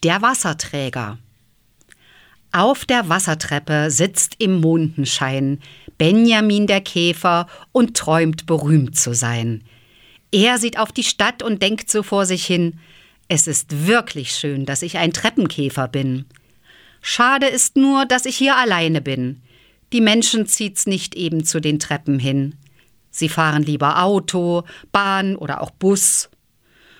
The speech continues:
Dafür bekommen sie zeitig einen Hexenschuss.“ Eines Sommertages kommt die Hex vorbei. Sie ist auf der Suche nach 'nem Hühnerei. Stattdessen trifft sie Benjamin und ist sehr angetan.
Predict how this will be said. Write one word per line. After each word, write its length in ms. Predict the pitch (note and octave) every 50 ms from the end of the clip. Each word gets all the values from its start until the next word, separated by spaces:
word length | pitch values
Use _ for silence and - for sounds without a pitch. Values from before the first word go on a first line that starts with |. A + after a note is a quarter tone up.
| _ _ _ -
Dafür 320 | - D4 D4+ - E4+ E4+
bekommen 340 | D4+ D#4 - - C#4+ C4+ C4+
sie 140 | A#3+ C4 B3+
zeitig 540 | - - G3 F3+ F3+ F#3 F3+ G#3 F#3+ B3+
einen 260 | E3+ E3 D#3+ F#3+ A#3 B3
Hexenschuss.“ 960 | E3+ E3+ D3+ D#3+ - - - C#3+ - - - D3+ C#3+ D3 - - - - - _ _ _ _ _ _ _ _ _ _ _ _ _ _ _ _ _ _ _ _ _ _ _ _ -
Eines 400 | D3+ E3+ G#3+ A#3+ A3+ A3 F#3+ -
Sommertages 760 | - F#3 G#3 A#3 A#3+ A#3 A#3 - G#3+ G#3 G#3+ G#3+ A3 G#3+ -
kommt 280 | - - - D4+ - -
die 100 | G#3 D#3+
Hex 340 | D3 A3 - - - - -
vorbei. 580 | F3+ D#3+ C#3 B2+ C3 C#3 C#3+ D3+ D#3+ F#3+ G#3+ - - - - - - - - -
Sie 280 | - - D3 F3 F#3+ F#3
ist 220 | E3+ C#3+ - -
auf 160 | - E3 D#3+ -
der 160 | - D#3+ D#3
Suche 340 | - D#3 D#3 D3+ - E3+ D3+
nach 280 | D3+ D3 D3 D3 -
'nem 160 | D3 D3 D3+
Hühnerei. 800 | B2 - - B3 D#4 E4 F3+ B2+ B2 - A2 A2 A#2+ A#2 A2 A#2+ - _ _ - - - - - -
Stattdessen 760 | - - - - A3+ G#3 G3+ - A#3 C4 D#4 - - E4+ E4
trifft 280 | D4+ - - A#3+ - -
sie 140 | - B3+ A3+
Benjamin 640 | E3+ E3 E3 E3 D#3+ D3+ C#3+ D3 D3 C#3 C#3 D3 E3
und 160 | - D3 C#3
ist 400 | - E3 - - - - - -
sehr 400 | - E3+ F#3+ G#3+ A3 G3+ F3+ -
angetan. 840 | C3+ C3 C3+ C3 B2 C3+ C3 - - D3 C3+ C3 C3 C3 C3 C3+ -